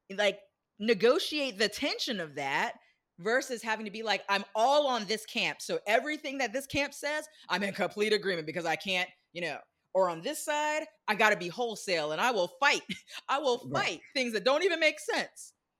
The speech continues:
Speaker 2: Right.
Speaker 1: that aren't even in alignment on either
Speaker 2: Right.
Speaker 1: side because I'm so rooted in this thought process." We will be so much better. Everyone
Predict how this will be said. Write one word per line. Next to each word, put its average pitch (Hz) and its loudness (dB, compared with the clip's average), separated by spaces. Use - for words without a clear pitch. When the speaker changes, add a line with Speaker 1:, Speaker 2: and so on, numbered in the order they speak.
Speaker 2:
Right. 120 -4
Speaker 1:
that 196 4
aren't 320 4
even 349 -2
in 330 0
alignment 311 -4
on 196 -2
either 302 0
Speaker 2:
Right. - -8
Speaker 1:
side 262 -2
because 202 -4
I'm 165 -4
so 180 -2
rooted 185 -4
in 151 -8
this 185 -2
thought - -4
process." 147 -6
We 175 -10
will 196 -6
be 170 -12
so 151 -10
much 131 -12
better. 127 -4
Everyone 262 4